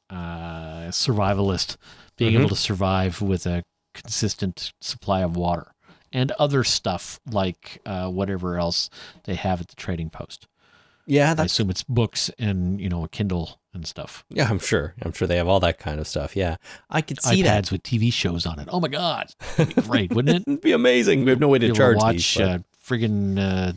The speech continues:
Speaker 1: Game of Thrones all over again. Here's an iPad with the entire Game of Thrones run on it.
Speaker 2: Uh, well, I think you might be onto something here, uh, you know,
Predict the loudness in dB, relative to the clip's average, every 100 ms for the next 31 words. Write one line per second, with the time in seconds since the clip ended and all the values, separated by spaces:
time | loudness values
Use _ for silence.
0 | -8 _ -4 -2 -2 0 0 2 2 2
1 | 2 2 2 2 2 0 -4 -20 -20 -2
2 | 2 2 2 2 2 2 2 2 0 0
3 | 2 0 2 0 0 -2 -4 -2 -2 -2
4 | 0 0 -2 -4 _ _ -14 -8 -8 -10
5 | -18 -4 2 6 6 6 2 2 4 6
6 | 4 -2 _ _ _ _ _ _ -2 2
7 | 2 4 2 2 0 0 2 2 0 0
8 | 0 -2 -4 -4 -4 -2 0 -2 -4 -4
9 | -2 -2 -2 -2 -6 -10 _ _ _ _
10 | -4 0 0 -2